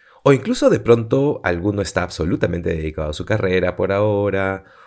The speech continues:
o a tu pasión, o a tu proceso creativo, o lo que sea que estés haciendo.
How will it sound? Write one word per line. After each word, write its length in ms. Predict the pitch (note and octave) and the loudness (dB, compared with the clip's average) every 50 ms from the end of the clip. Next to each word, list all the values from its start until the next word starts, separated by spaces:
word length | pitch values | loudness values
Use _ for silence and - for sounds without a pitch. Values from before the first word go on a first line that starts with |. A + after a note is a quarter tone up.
| _ _ _ _ | _ _ _ _
o 460 | - C3+ D#3+ D#3 D3 C#3+ - - - - | 2 2 4 4 4 2 0 -2 -8 -10
a 120 | - - | -10 -6
tu 140 | - F#2+ E2 | -6 -6 -8
pasión, 580 | - F2 - - G#2 G2+ G#2 G#2+ G#2 G#2 F#2+ F#2 | -8 -8 -4 0 4 6 8 8 8 6 4 0
o 60 | F2 | -6
a 60 | E2 | -6
tu 100 | - D#2+ | -6 -8
proceso 320 | - E2+ D#2+ - D#2+ D#2 - | -8 -8 -8 -8 -10 -10 -8
creativo, 880 | - E2+ D#2+ - A2 G#2+ G#2 F#2 E2+ E2+ E2+ E2+ E2 D#2+ - - - - _ - | -6 -6 -6 -4 -4 -4 -4 -4 -4 -4 -4 -4 -4 -6 -6 -10 -20 -16 _ 0
o 100 | G#2+ G2 | 2 2
lo 80 | F#2+ | 2
que 80 | - A2 | 2 0
sea 180 | - F#3 D3 | 2 2 0
que 60 | - - | 0 -2
estés 200 | - - F2 G#2+ | -6 -6 -6 -6
haciendo. 520 | A2 - - E2 - - - - - | -6 -6 -6 -8 -8 -10 -16 -18 -20